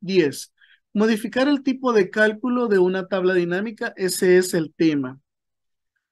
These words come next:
Nos vamos a dirigir directamente al ejemplo del ejercicio anterior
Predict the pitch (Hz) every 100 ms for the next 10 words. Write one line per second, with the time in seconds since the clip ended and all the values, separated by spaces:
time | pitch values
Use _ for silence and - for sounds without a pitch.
0 | _ 180 233 285 302 285 220 190 233 226
1 | 196 180 185 214 208 214 214 202 170 170
2 | 147 165 190 190 185 175 170 160 160 151
3 | - 180 180 208 208 - 185 190 220 202
4 | 175 175